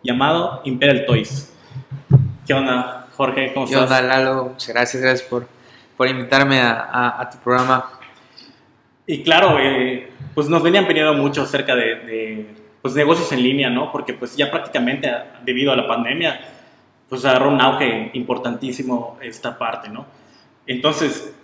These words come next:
Speaker 1: eh, primero que nada, eh, ¿qué es Imperial Toys? Que es como que la insignia de negocios digitales,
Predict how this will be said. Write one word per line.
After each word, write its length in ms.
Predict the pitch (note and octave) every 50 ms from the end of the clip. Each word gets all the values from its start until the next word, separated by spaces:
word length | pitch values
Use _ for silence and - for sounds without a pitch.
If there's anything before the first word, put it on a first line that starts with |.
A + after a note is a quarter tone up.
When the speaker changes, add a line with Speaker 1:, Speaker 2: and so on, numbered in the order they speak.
| _ _ _
Speaker 1:
eh, 440 | - C#3 C3 B2+ B2+ B2 B2+ A#2+ B2 -
primero 260 | - D3 D#3+ F3+ F3
que 80 | D#3+ C#3
nada, 520 | B2+ C3+ D3+ D#3+ D3+ C#3+ C#3 - - - A#2+
eh, 320 | B2 B2 A#2+ A#2+ A2+ - - - _ _ _ _ _ _ _ _ _ _ _ _ - - -
¿qué 100 | - E3
es 80 | D3+ E3
Imperial 400 | D#3+ C#3 D3+ D3 C#3+ C3 A#2 -
Toys? 240 | C3 B2+ C3+ C3+ C3+
Que 220 | - - C3+ B2 B2
es 120 | B2 -
como 280 | - C3+ B2 B2 A#2 -
que 80 | B2+
la 80 | A#2+ A#2+
insignia 480 | B2 B2 B2 - C3 B2+ C3 B2+ A#2+ A#2
de 320 | A2+ A2 G#2+ G#2+ G#2+ A2 A#2+
negocios 380 | A#2+ B2 B2 A#2+ - - B2+
digitales, 480 | A#2+ A#2+ - - - A#2+ A#2+ A#2+ A#2 A2